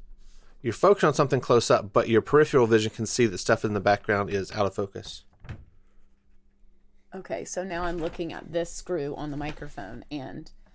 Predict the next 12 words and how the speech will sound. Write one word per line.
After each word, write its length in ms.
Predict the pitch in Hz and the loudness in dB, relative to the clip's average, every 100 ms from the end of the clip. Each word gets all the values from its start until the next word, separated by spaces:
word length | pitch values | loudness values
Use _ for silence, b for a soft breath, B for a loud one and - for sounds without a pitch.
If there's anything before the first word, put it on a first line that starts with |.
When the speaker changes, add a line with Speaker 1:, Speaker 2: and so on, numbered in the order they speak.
| _ _ _ _ 170 | _ _ _ _ -8
Speaker 2:
the 100 | 175 | -8
blue 280 | 143 135 | -6 -8
box 480 | 143 143 - - - - | -4 -4 -4 -8 -14 -12
and 160 | 131 | -12
the 80 | 107 | -10
games 440 | 151 156 156 170 180 | -8 -8 -8 -8 -10
on 140 | - | -10
that 260 | 64 - - - | -10 -8 -6 -6
are 180 | 165 - | -6 -8
out 140 | - | -8
of 60 | - | -8
focus. 640 | - - - - - - | -10 -10 -12 -8 -6 -6